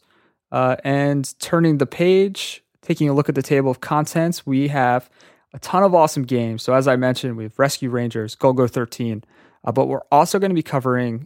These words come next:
Snake's Revenge, Solstice, and Crystalis. Uh, there's a C E S report in this issue, uh, a couple of Game Boy games. Uh, we have a ton of new games that were, uh, previewed.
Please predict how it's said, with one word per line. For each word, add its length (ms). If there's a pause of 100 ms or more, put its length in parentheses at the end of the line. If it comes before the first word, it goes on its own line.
(160)
Snake's 480
Revenge, 600 (760)
Solstice, 840 (340)
and 220
Crystalis. 760 (960)
Uh, 220
there's 240
a 140
C 480
E 80
S 260
report 480 (400)
in 140
this 240
issue, 400 (720)
uh, 180
a 60
couple 260
of 80
Game 220
Boy 180
games. 640 (220)
Uh, 240
we 80
have 260
a 120
ton 280
of 80
new 160
games 460
that 200
were, 240
uh, 120
previewed. 500